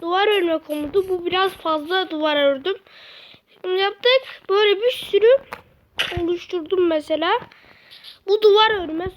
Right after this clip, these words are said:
sulh örme diyelim. Çıkalım hemen. Bakın böyle sulh ördük bir sürü. Bu da şimdi el hareketimizi yaptık.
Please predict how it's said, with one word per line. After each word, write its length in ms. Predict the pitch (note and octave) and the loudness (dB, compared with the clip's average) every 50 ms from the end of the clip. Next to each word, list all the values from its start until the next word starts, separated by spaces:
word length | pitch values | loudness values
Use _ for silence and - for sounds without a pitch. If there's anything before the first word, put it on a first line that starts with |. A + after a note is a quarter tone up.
| - | -6
sulh 200 | - G4 - - | -6 -6 -6 -8
örme 320 | G#4 - D4 C#4 C#4 C4+ C4+ C4 | -6 -4 -4 -4 -4 -8 -10 -10
diyelim. 340 | C4 C4 C4 B3+ C4+ F4 A4 - - - - - - - - - - - - - - - - _ _ _ - - _ - - - - - - - - - - - | -6 -4 -4 -4 -4 -6 -10 -12 -14 -20 -20 -20 -20 -18 -14 -12 -10 -8 -8 -10 -10 -14 -20 _ _ _ -20 -20 _ -14 -12 -10 -10 -8 -10 -12 -12 -12 -12 -12
Çıkalım 360 | - - - E4 D#4+ D#4+ D4+ | -12 -10 -8 -6 -6 -4 -4
hemen. 420 | C#4+ C#4 C4+ C#4+ D#4 F4+ F#4 F#4+ F#4+ | -4 -4 -4 -4 -4 -2 0 0 0
Bakın 400 | G4 F4+ - - G4+ A4 A#4 A#4 - - F#4+ | 0 -2 0 2 4 4 4 2 0 -2 -2
böyle 220 | F4+ F4+ F#4 G4 | -2 0 0 -2
sulh 340 | F#4 - - G4 F#4 F4+ E4+ | -2 -2 -2 -2 -2 -2 -2
ördük 580 | D#4+ D4+ C#4+ C#4 C#4+ E4+ - _ - - - _ - | -2 -2 -2 -2 -4 -6 -8 _ -18 -20 -20 _ -16
bir 60 | C#4 | -14
sürü. 420 | - - - C#4+ C#4 D4 E4 G4 - - _ _ _ - - - - - - - - - - - - - _ _ - - - - - _ C#4+ | -14 -12 -10 -8 -6 -6 -6 -8 -8 -12 _ _ _ -20 -18 -18 -18 -18 -20 -20 -20 -20 -20 -20 -20 -20 _ _ -20 -20 -20 -20 -20 _ -10
Bu 140 | D4 D4+ | -6 -2
da 220 | F4+ G4+ A4 A#4 A4 | 0 0 2 0 0
şimdi 640 | - - - G#4 G4+ G4+ G#4+ G#4+ G#4+ G#4+ G#4+ A4 - - _ _ - | -2 -4 -2 2 2 4 4 4 4 2 2 0 -2 -8 _ _ -8
el 140 | D#4 D4+ D4+ | -4 -2 -2
hareketimizi 460 | D4+ D#4 E4+ F4+ F#4+ F#4+ G4 G4+ G#4+ | 0 0 0 0 0 0 0 2 2
yaptık. 360 | A4+ A4+ A4 - B4+ B4+ B4+ | 0 0 0 0 0 0 0